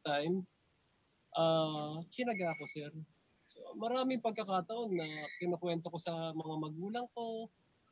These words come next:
sa mga kapatid ko yung, ah, opportunity sa D X N. Pero maraming beses na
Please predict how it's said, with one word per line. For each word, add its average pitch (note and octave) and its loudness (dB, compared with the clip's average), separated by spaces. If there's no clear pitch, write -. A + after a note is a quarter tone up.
sa F3+ -2
mga E3+ 4
kapatid E3+ -6
ko G3+ 0
yung, F3 0
ah, D3+ -8
opportunity F#3+ 0
sa F3+ -4
D C#3+ -4
X - -2
N. G3 2
Pero A#3+ 4
maraming B3 6
beses G3 0
na D#3 -8